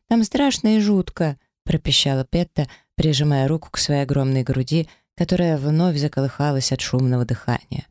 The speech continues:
«Никто не хочет, милочка», сурово припечатала Сиена. «Но выбора у нас нет.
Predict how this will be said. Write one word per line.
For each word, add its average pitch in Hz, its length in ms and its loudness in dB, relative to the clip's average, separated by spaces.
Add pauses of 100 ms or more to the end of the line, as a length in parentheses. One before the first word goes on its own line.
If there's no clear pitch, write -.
(880)
«Никто 143 440 0
не 208 120 2
хочет, - 460 -6
милочка», 117 600 -2 (340)
сурово 123 400 0
припечатала 120 680 -2
Сиена. - 460 -2 (340)
«Но 147 120 2
выбора 131 400 0
у 143 40 0
нас 160 300 2
нет. 254 360 0